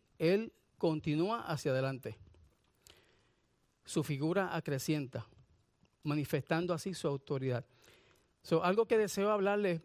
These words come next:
a principio, ya mi-, ya prontito, es que, eh, quiero mostrarles qué significa, qué, qué es, qué, cuál es la definición de,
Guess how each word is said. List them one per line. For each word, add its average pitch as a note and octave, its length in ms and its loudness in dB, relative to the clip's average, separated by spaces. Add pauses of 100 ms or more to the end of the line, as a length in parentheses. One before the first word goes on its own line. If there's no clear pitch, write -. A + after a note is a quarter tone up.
a D3+ 180 -2
principio, D#3+ 800 -2
ya D3 180 2
mi-, F3 260 -2
ya D#3+ 100 4
prontito, E3 640 -2
es D#3+ 200 2
que, D#3+ 380 0 (200)
eh, C3+ 240 -2
quiero E3 440 0 (180)
mostrarles D#3 640 0 (200)
qué G#3 200 2
significa, F#3 760 -4 (220)
qué, E3 140 -2
qué F#3 120 0
es, - 180 -4
qué, F3+ 240 0
cuál F#3 200 0
es A3 80 2
la A3 80 0
definición F3+ 560 -2
de, D3 180 0